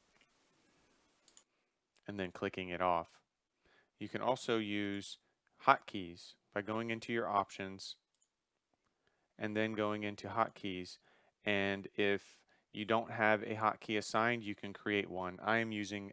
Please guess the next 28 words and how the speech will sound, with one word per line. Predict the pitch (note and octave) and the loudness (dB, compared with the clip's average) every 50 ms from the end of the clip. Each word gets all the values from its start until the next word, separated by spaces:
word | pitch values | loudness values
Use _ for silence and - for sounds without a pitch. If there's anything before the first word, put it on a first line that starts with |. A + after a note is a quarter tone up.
| - - | -10 -4
my | G#2 G2+ G2 | -2 -2 -2
number | G2 G2+ A#2 B2+ B2 A#2 G#2+ | 0 2 2 2 4 2 0
pad | G2+ - A2 G#2 G2+ G2+ G2 F#2+ F#2+ - - | 0 2 2 4 6 6 4 2 -2 -6 -4
on | - G2+ G2 F#2+ | -2 -2 -2 -2
the | F#2+ F#2+ | -4 -6
subtract | - - - G2 - - - A2 G2+ - - | -4 -4 -6 -6 -6 0 2 2 2 2 0
key | - - G#2 F#2+ F2+ | -6 -8 -8 -8 -6
because | F2+ G2 F#2 - - F#2+ | -8 -10 -12 -8 -4 -2
I | F#2+ F#2 | -2 -2
don't | F#2 G2 G2 - - | -2 -2 -4 -4 -8
use | F#2+ F#2+ F#2+ E2 | -10 -10 -10 -6
my | F#2 F#2 F2+ | -6 -6 -6
number | F2+ F2+ F2+ F2+ F2 E2+ | -6 -6 -6 -6 -8 -8
pad. | - F2 F2 E2+ E2 E2 E2+ G2+ - _ _ _ _ _ _ _ - - - - - _ _ _ _ _ _ _ _ _ _ _ _ _ _ _ _ _ _ _ _ | -4 -4 -4 -4 -6 -8 -12 -18 -20 _ _ _ _ _ _ _ -20 -20 -20 -20 -20 _ _ _ _ _ _ _ _ _ _ _ _ _ _ _ _ _ _ _ _
So | - - - G2 F#2+ | -10 -2 0 2 2
I | F#2+ F#2+ | 2 2
can | - - F#2+ F#2 F2+ | 0 -4 -8 -10 -10
turn | - - A#2+ A#2 A#2 A2+ | -6 -2 -2 0 2 2
on | A2 G#2+ G#2+ | 2 2 2
the | G#2+ | 2
microphone | G#2 G#2 G#2 - - G#2+ - A#2 A2+ A2+ | 0 0 0 0 -2 -4 -2 -2 -2 0
by | G#2 G2+ F#2+ | 0 0 0
hitting | G2+ G#2+ G#2 G2 G2 | 0 -2 -4 -4 -8
the | F#2+ | -8
number | F#2+ G2 G#2+ G#2+ G#2 G#2 G#2 G#2 | -4 -4 -2 0 0 0 0 -2
pad | - - A2+ G2+ G2+ G#2 G#2 G#2 G#2+ A2 - _ _ _ _ _ | -2 2 4 4 6 4 4 0 -2 -10 -14 _ _ _ _ _
subtract | - - - - - - B2+ C3 - - - | -16 -16 -16 -14 -2 0 0 0 0 -4 -2
key. | - D3 E3+ F3+ F3 | 4 4 4 4 4